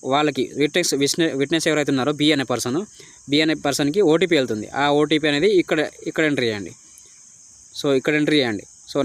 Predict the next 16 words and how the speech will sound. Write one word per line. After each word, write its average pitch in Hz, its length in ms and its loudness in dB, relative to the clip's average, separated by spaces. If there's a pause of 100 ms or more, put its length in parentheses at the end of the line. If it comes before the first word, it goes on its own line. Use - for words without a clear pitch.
నెక్స్ట్ 147 260 -2
వచ్చేసి 139 300 0 (1500)
కిందకి 170 260 2
వెళ్ళండి. 117 260 -2 (520)
కిందకి 160 280 0
వెళ్తే 151 180 0 (100)
కూపన్ 175 340 2
కోడ్, 110 180 0 (380)
ఆ 127 80 0 (380)
కూపన్ 170 320 2
కోడ్ 160 200 4
అయితే 151 140 -2 (100)
ఎవరైతే 147 300 2
ఉన్నారో, 131 220 0 (380)
ఇప్పుడు - 240 0
ఎవరైతే 180 260 2